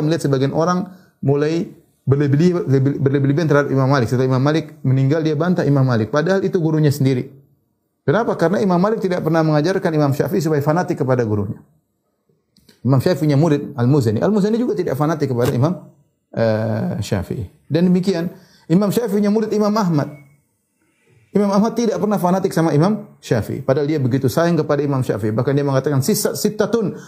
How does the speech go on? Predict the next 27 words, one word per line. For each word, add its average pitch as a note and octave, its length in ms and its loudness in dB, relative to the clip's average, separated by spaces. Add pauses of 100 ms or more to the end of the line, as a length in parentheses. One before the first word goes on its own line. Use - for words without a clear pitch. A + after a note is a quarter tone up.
(140)
ad'u C#3 320 0
lahum D#3+ 240 2
fi D3 80 -2
sahar." C3 400 0 (400)
Enam D3 240 2
orang E3+ 280 0
aku D#3+ 120 -2
senantiasa C#3+ 560 0
doakan C3 400 0
mereka C3+ 240 0
di A#2 80 0
waktu A2+ 200 -4
sahur. A2 280 -4
Di A2+ 160 -2
antaranya, A2+ 240 -2
di A#2+ 160 -2
antaranya A#2 400 -2
Imam G2 240 -2
Syafi'i. G2 400 -6 (480)
Ya, G#2 160 -4
di A#2 120 0
antaranya A2+ 360 0
Imam A#2 160 0
Syafi'i. G#2+ 160 -2
Imam A2 160 0
Syafi'i, A2+ 320 -2
Imam A2+ 160 -2